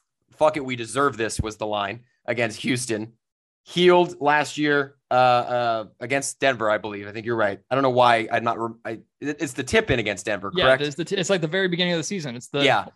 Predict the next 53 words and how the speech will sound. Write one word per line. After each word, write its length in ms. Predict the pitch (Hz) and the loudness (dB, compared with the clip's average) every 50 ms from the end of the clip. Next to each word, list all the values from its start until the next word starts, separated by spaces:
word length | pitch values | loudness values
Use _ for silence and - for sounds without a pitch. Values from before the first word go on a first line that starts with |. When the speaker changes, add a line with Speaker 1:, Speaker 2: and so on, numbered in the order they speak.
| _ _ _ _ _ _ _ - | _ _ _ _ _ _ _ -8
Speaker 2:
call 240 | - 170 170 170 165 | -2 0 2 2 2
Speaker 1:
It's 80 | 151 | 0
Speaker 2:
game, 280 | 147 156 160 156 151 147 | 0 -2 -2 -4 -4 -4
run, 240 | 147 151 156 151 143 | -2 -2 -2 -2 -2
Buddy, 220 | 143 143 143 139 | -2 -2 -2 -2
run 380 | 139 143 156 160 151 147 139 131 | -4 -4 -6 -6 -6 -8 -10 -10
that, 240 | 120 117 117 113 117 | -10 -10 -10 -8 -8
uh, 160 | 123 120 120 | -8 -8 -8
we 80 | 123 135 | -6 -4
Speaker 1:
Run, 280 | 156 208 247 262 277 | 0 0 0 0 0
Speaker 2:
hear 60 | 311 294 | -2 -2
Speaker 1:
Buddy, 200 | 294 285 262 262 | -2 -2 -2 -4
Speaker 2:
Mark 80 | 262 | -4
Speaker 1:
run. 220 | 262 269 269 - - | -2 0 0 0 0
Speaker 2:
Davis 160 | - - - | -2 -6 -12
say. 200 | - 101 101 - _ _ _ _ _ _ _ _ - | -12 -12 -12 -14 _ _ _ _ _ _ _ _ 2
Speaker 1:
Um, 460 | 139 139 143 139 131 123 117 110 95 - _ _ - | 6 6 8 8 8 6 4 2 -6 -12 _ _ 0
that's 180 | 151 147 - | 0 0 2
right. 160 | 139 123 120 131 | 2 2 2 2
It 40 | 127 | 0
just 180 | 160 147 127 | -4 -6 -2
throws 220 | - 175 175 156 135 | 2 4 4 4 4
me 60 | 151 | 2
off 120 | 143 131 | 0 2
'cause 140 | - 135 123 | 0 -2 -6
the 80 | 127 127 | -6 -6
date 240 | 127 143 143 135 120 | -2 -2 -2 -2 -2
was 440 | 123 117 110 - - - - _ _ _ _ _ _ - | -4 -4 -4 -6 -10 -16 -16 _ _ _ _ _ _ -16
the 80 | 117 110 | -6 0
day 180 | 113 123 127 | 2 2 2
before 220 | 123 113 - 120 110 | 2 0 -2 -2 -2
Christmas 320 | - 131 117 - 101 - | -2 -4 -4 -4 -4 -4
Eve, 100 | 113 101 | -4 -4
the 60 | 98 | -4
twenty-third, 560 | - - 127 117 107 - - 120 110 104 - | -2 0 0 0 0 0 2 2 2 2 0
but 100 | - 101 | -2 0
that 140 | 117 117 113 | 0 0 0
was 120 | 110 98 98 | 0 -4 -6
when 140 | 107 101 | -8 -8
the 60 | 95 - | -8 -6
season 260 | 110 104 92 95 90 | -6 -6 -8 -8 -8
started. 340 | - - 104 101 101 98 92 _ _ - 117 | -4 -4 -4 -4 -4 -8 -12 _ _ -2 2
Speaker 2:
Yeah. 60 | 117 | 4
Speaker 1:
Uh, 220 | 113 107 101 95 - _ _ _ - - | 4 4 2 -2 -8 _ _ _ -4 0
and 80 | 147 | 0
then 100 | 165 160 | 0 2
Barnes, 380 | 127 156 156 156 160 156 135 - | 4 4 6 6 6 4 0 -6
Cleveland, 480 | - 151 151 147 131 139 135 131 123 - | -6 -2 -2 -2 0 0 -2 -2 -2 -6
and 100 | 131 127 | -4 2
now 140 | 131 127 123 | 4 4 4
Barnes 320 | 123 131 123 123 120 120 | 4 2 0 0 0 -4
again 500 | 123 101 107 127 120 113 110 104 101 - _ _ _ _ _ _ _ - | -10 -6 -4 -2 0 0 -2 -4 -8 -16 _ _ _ _ _ _ _ -8
against 560 | 110 107 110 120 110 107 98 - - - | -6 -2 0 2 2 2 0 -4 -12 -14